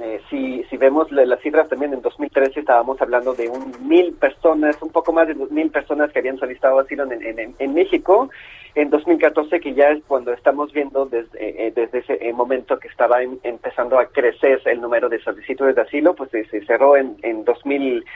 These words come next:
un poco más de dos mil personas que habían solicitado asilo. El, el mes pasado llegamos a trece mil personas que solicitaron asilo. Así que sí, efectivamente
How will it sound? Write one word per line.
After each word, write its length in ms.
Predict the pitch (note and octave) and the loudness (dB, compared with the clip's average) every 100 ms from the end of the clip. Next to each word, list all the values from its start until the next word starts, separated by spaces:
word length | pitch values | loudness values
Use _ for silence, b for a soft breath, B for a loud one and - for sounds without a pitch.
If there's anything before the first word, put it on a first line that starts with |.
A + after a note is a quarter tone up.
| B B B - | B B B -10
un 60 | |
poco 200 | D4+ D#3+ | -4 0
más 160 | D#3+ D#3+ | 2 2
de 60 | D3 | 2
dos 180 | C3+ | 0
mil 140 | D3+ C#3 | 0 -2
personas 440 | C3+ - E3 D3 | -4 0 0 0
que 60 | B2+ | -4
habían 200 | B2+ B2+ | -6 -6
solicitado 540 | B2 A#2+ C3+ B2+ B2 A2+ | -8 -4 2 2 2 0
asilo. 340 | A#2+ E3+ - - | -4 -2 -2 -2
El, 160 | B2 C3+ | -2 0
el 240 | C#3+ C#3 | -2 -4
mes 240 | D3 F3+ - | 0 0 2
pasado 560 | D#3+ D3+ F3+ A#3 D4 | 0 4 2 2 -6
llegamos 540 | D3 D3 C3+ C3 C3 C#3 - | -8 -6 -2 -2 -2 -12 -8
a 80 | A2+ | -10
trece 400 | G#2 G#2+ G#2 G2 | -6 -10 -8 -10
mil 240 | G#2+ - | -10 -12
personas 580 | - A2 - - F#2+ F#2 | -8 -8 -6 -6 -6 -10
que 100 | - | -12
solicitaron 560 | - F#2 - G#2+ G2+ G2+ | -10 -8 -4 0 0 -2
asilo. 300 | G2 A#2 - B B B B B B | -2 -4 -4 B B B B B B
Así 300 | - B2+ - | 0 0 2
que 160 | D3+ D3 | 0 2
sí, 80 | G3+ | 4
efectivamente 880 | G3 C#3+ C#3 D3+ C#3+ C#3 C#3 D3+ | 2 2 2 4 4 2 -2 -2